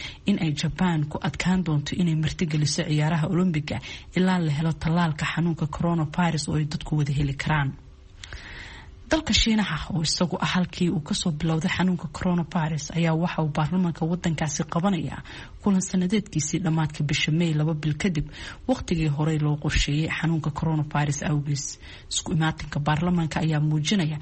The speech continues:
sida ay u korortay kalsoonida ay qabaan mas-uuliyiinta Shiinaha ee ku aadan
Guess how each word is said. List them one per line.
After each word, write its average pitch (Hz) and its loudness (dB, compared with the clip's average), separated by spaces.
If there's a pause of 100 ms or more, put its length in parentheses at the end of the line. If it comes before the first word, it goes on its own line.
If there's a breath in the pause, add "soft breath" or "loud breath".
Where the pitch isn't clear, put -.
(240 loud breath)
sida - 0
ay - 0
u 220 0
korortay 151 -2
kalsoonida 165 0
ay 151 0
qabaan 170 2
mas-uuliyiinta 170 0
Shiinaha 160 2
ee 156 0
ku 190 -2
aadan 143 0